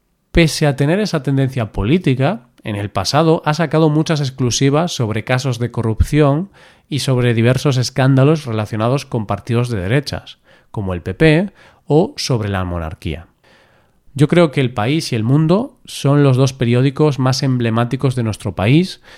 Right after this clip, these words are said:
y representan un periodismo correcto. Es decir, que aunque tengas una línea editorial de tendencia más de izquierdas o de derechas, tienes que hacer tu trabajo de periodista, investigar y publicar noticias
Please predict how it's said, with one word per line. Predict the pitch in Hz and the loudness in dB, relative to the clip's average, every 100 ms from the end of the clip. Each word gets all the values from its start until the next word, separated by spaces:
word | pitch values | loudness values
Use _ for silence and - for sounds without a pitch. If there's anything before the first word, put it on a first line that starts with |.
| - _ - | -20 _ -4
y | 143 135 131 | 0 2 2
representan | 135 131 127 175 196 170 | 2 0 0 2 4 4
un | 156 170 - | 4 2 0
periodismo | 139 123 120 135 147 170 - _ | 0 2 2 2 2 0 -4 _
correcto. | 104 92 113 107 _ 101 - - | -8 -4 -2 -2 _ -16 -16 -8
Es | 127 | -2
decir, | 127 131 110 90 _ _ - _ | 0 2 0 -2 _ _ -20 _
que | - | -8
aunque | 113 107 110 | -6 -4 -4
tengas | 98 123 143 - | -2 0 0 2
una | 147 139 | 2 2
línea | 143 139 | 2 2
editorial | 131 120 110 113 151 151 180 160 | 2 0 -2 2 2 2 -2 -8
de | 107 104 | -10 -6
tendencia | 101 101 120 120 - 113 101 92 | -4 -2 -2 -2 -4 -4 -4 -4
más | 101 101 107 | -4 -4 -4
de | 101 | -6
izquierdas | 90 - - 165 143 147 147 | -10 -6 0 2 2 0 -2
o | 139 110 | -2 -2
de | 104 | -2
derechas, | 98 123 165 - 143 180 - _ _ | 0 0 0 0 -2 -4 -12 _ _
tienes | - 156 180 | -2 0 0
que | - | -2
hacer | 131 156 170 | -2 -2 -2
tu | 147 | -2
trabajo | 135 123 135 135 170 | -2 0 0 0 0
de | 147 | 0
periodista, | 113 98 92 156 151 - 80 85 _ _ | -2 -6 -2 0 0 -6 -14 -14 _ _
investigar | 113 107 113 - 139 160 160 185 _ _ _ | -6 -4 -4 -2 0 2 2 0 _ _ _
y | 139 | -8
publicar | 127 127 131 165 175 | -2 0 0 0 2
noticias | 175 135 156 131 135 147 151 | 2 2 2 2 2 0 -2